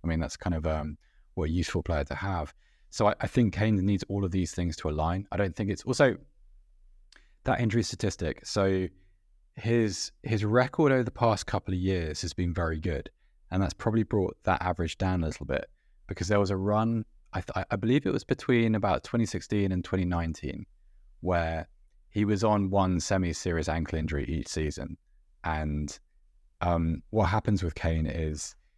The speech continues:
he has the injury, he recovers from the injury, he gets back on the pitch, but then once he's playing, he takes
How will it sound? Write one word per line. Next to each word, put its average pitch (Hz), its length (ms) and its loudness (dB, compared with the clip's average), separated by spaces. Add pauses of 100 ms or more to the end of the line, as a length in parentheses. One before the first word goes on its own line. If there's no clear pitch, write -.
(240)
he 101 160 2
has 101 260 2
the 95 120 4
injury, 78 420 2
he 92 120 -4
recovers 92 400 0
from 80 160 -2
the 78 80 0
injury, 76 460 -2
he - 60 -8
gets 90 160 -2
back 113 280 2
on 98 60 0
the 90 80 0
pitch, - 360 -2
but 82 120 -10
then 87 260 -2 (400)
once 104 200 0
he's - 120 -10
playing, 107 460 0
he 101 180 -2
takes - 560 -2